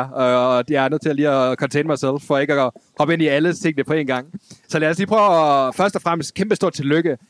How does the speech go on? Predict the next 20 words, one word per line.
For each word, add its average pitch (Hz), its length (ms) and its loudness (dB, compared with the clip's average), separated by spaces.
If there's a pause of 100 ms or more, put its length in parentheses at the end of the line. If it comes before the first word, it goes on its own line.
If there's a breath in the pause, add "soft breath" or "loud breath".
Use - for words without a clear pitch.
(200 soft breath)
Det 143 60 0
er 147 40 2
jo 143 140 2
enormt 160 320 0
flot 156 260 0 (160)
og 131 240 0
enormt 147 300 -2
fedt 175 200 0
at 147 100 4
høre, 135 360 2
at, 127 240 -4
øh, 120 260 2
I 127 60 -6
har 127 140 2
opnået 143 340 2
så 135 100 -2
enorme 135 380 0
res-, 107 220 -8
gode 151 280 2
resultater. 120 480 -4